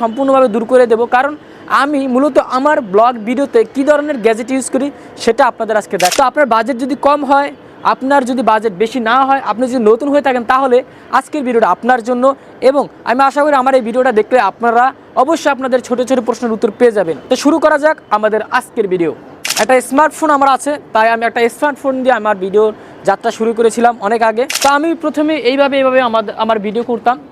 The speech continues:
আমার হাতে কোনো ট্রাইপড ছিল না, আমার হাতে কোনো মাইক্রোফোন ছিল না, আমি ভয়েস ওভার দিয়ে বেশিরভাগ ভিডিও করতাম। তারপর ভাবলাম যে আউটডোরে আমরা যখন ভিডিও করি তখন সামনাসামনি ক্যামেরা, ক্যামেরার সামনে যদি আমরা সামনাসামনি বোকাল দিই তাহলে এটা হয়তো ইন্টারেস্টিং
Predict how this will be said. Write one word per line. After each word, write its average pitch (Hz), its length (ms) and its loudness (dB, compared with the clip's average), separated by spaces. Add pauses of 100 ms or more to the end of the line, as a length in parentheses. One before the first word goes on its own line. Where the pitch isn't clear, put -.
(120)
আমার 214 220 2
হাতে 208 220 -2
কোনো 233 100 -2 (120)
ট্রাইপড 247 360 0
ছিল 262 160 -4
না, 262 100 2
আমার 226 160 0
হাতে 202 180 -2
কোনো 208 160 -6
মাইক্রোফোন 240 440 -4
ছিল 226 100 -2 (100)
না, 240 40 0 (720)
আমি 214 200 0
ভয়েস 226 260 2
ওভার 254 160 2
দিয়ে 233 140 2
বেশিরভাগ 226 300 0
ভিডিও 220 180 -2
করতাম। 240 280 0
তারপর 254 240 0 (120)
ভাবলাম 233 400 0
যে 226 80 4 (800)
আউটডোরে 269 360 0
আমরা 262 200 0
যখন 254 240 -2
ভিডিও 240 200 2
করি 269 120 2 (100)
তখন 240 220 0 (340)
সামনাসামনি 277 560 -2
ক্যামেরা, 240 220 -2 (120)
ক্যামেরার 262 300 0
সামনে 240 180 -2 (100)
যদি 240 180 -2
আমরা 240 200 -2
সামনাসামনি 220 500 -2
বোকাল 214 220 2
দিই 202 120 -8
তাহলে 196 240 -4
এটা 196 140 0
হয়তো 190 300 -4 (440)
ইন্টারেস্টিং 233 400 -2